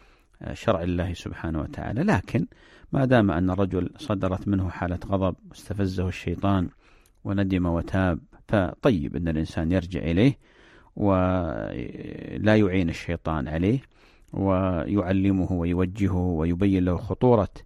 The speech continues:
هذا الأمر. وإذا كان ربنا جل وعلا يقبل، آه، توبة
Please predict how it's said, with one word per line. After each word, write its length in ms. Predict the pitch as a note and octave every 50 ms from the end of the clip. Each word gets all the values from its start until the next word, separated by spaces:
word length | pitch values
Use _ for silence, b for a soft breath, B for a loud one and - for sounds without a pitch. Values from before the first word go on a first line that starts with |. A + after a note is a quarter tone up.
| b b b b b b b b
هذا 260 | - G2 G2 F#2 F#2+
الأمر. 440 | F2+ - D#2 G2 G2 F#2+ F#2+ - - _ _ b b b b b b -
وإذا 520 | A2 A2+ G#2+ G2+ F#2+ - - A2 G#2+ G2+
كان 280 | - - C#3+ C3 A2+ G#2+
ربنا 380 | G#2+ A#2 G#2+ F#2+ F#2+ F2 F2
جل 280 | F2 F#2+ F#2 F2 F2 F2+
وعلا 280 | F2+ C#2 C2+ D#2 E2
يقبل، 480 | F2+ A#2 B2 - - F#2 F2+ F#2 G2+ - _ _ _ b b b b b b b b -
آه، 140 | - D2 C2+
توبة 400 | - - - E3 D3+ A2+ G#2 G2